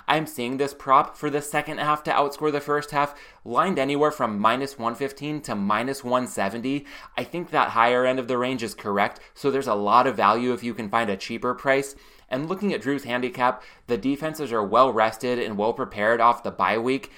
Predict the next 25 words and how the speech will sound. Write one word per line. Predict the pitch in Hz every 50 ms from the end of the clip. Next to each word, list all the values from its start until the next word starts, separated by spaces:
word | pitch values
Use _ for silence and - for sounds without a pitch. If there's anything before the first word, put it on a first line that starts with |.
| - - _ _
and | - 123 135 131
there's | 139 135
a | 127 101
feeling | - - 151 180 180 165 143 139
out | 139 - -
process | - 120 113 113 113 - 135 127 127 -
early | 127 123 123 123 123
on | 123 127 127
in | 127 123
a | 123
game | 120 127 127 127 127
like | 127 123 -
the | - 117
Super | - 135 131 - 131 127
Bowl. | 107 127 127 127 120 - - - - _ _ _ -
Plus, | - 190 139 101 -
from | - - 135 123 120
a | 113
matchup | 120 139 143 143 - 139 -
standpoint, | - - 131 120 120 117 - 123 123 123 120 - - - - - _ -
if | 120 127 -
the | - 110
Bucs | 101 117 127 135 - 151
are | 147 143
leading, | 143 147 151 151 151 151 151